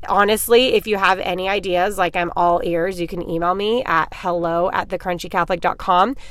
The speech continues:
or if you're part of any of my social platforms, you can just message me there.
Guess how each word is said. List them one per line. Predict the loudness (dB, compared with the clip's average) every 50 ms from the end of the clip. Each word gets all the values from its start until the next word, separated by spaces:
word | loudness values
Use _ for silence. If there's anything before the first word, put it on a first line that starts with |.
| -16 -8 -2
or | 0 2 2
if | 2 2
you're | 0 -2
part | -2 0 2 2 2
of | 2 0
any | 0 -2 -2
of | -2 -2
my | -4 -4
social | -2 2 2 2 2 2
platforms, | 0 2 2 0 2 2 0 0 0 -2
you | -6
can | -6 -6 -8
just | -8 -6 -6
message | -4 -4 -4 -4 -6 -6 -4
me | -2 0 2
there. | 2 2 0 0 -2